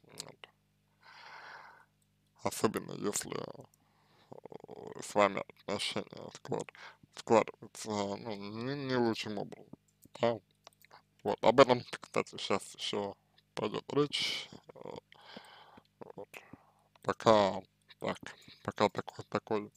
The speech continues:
момент. Дальше. Значит, а, естественно, ничего не выполняет.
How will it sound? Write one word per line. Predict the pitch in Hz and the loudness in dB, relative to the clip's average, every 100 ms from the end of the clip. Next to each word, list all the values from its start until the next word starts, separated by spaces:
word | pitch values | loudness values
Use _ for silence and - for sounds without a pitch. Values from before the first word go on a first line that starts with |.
| _ _ _ _ | _ _ _ _
момент. | 107 90 - - - - - - 127 123 | -10 -8 -10 -12 -8 -8 -6 -8 -8 2
Дальше. | 147 165 123 - 98 - _ _ - - - - _ - _ - - | 12 12 12 12 2 0 _ _ -20 -20 -20 -20 _ -20 _ -2 6
Значит, | 113 104 92 - - - | 8 8 2 -6 -8 4
а, | 202 110 110 101 - - - | 8 10 10 8 4 -12 -8
естественно, | 131 - 170 160 135 117 | -4 6 10 10 8 -2
ничего | 107 - 135 | -2 0 2
не | 117 - 120 | 2 -2 -2
выполняет. | 117 117 117 110 107 107 | 2 8 10 10 8 -4